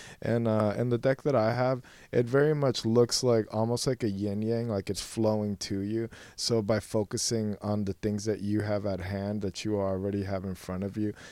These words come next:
and, like, just looking to that, it's almost like you're drawing it to you. It becomes this, like, vortex that's pulling everything in. And I think going back to that King of Cups, like, being able to sit with yourself long enough to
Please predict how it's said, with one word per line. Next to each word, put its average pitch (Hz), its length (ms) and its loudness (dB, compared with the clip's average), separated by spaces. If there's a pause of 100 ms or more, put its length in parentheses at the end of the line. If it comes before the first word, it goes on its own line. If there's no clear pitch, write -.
(120)
and, 92 260 -4
like, 90 300 -6
just 101 220 -4
looking 98 400 -2
to 101 220 -4
that, 107 140 0
it's 98 200 -6
almost 110 320 -4
like 107 180 -2
you're 95 100 2
drawing 95 560 -2
it 90 160 -8
to - 140 -4
you. 90 260 -2
It 87 80 -6
becomes 95 380 -4
this, 92 180 -4
like, 90 140 -4
vortex 90 640 -6
that's 82 160 -10
pulling 90 400 -6
everything 87 440 -8
in. 90 220 -4
And 90 100 -8
I 90 180 -6
think 90 260 -6 (320)
going 95 260 2
back 90 220 0
to - 100 -2
that 85 220 0
King 90 220 -2
of 85 120 -6
Cups, - 400 -2
like, 87 220 0
being 95 200 -2
able 92 200 -2
to 90 40 -2
sit - 280 0
with 101 160 0
yourself 90 400 -2
long 92 240 0
enough 90 280 -2
to 90 180 -2